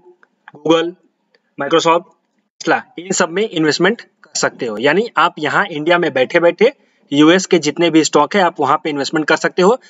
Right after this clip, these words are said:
वो भी किससे? अपने mobile application से, यानी अपने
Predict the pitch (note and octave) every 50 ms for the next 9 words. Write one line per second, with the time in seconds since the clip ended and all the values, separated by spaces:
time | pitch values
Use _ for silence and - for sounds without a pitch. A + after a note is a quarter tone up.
0 | _ _ - D#3+ D#3 F#3+ G3+ - G#3 G3 - - G3+ F#3+ - _ - D3+ - -
1 | F#3 G#3 G#3 F#3 E3 D3 D3 - D3+ F3 G3+ - D3+ C#3 C#3+ D3+ C#3 - C#3 -
2 | - C3 A2+ - - G2+ - _ _ _ _ _ _ - C#3+ D3 F3 G#3 - -
3 | D#3 D3 - - E3 F3+ A3 C#4+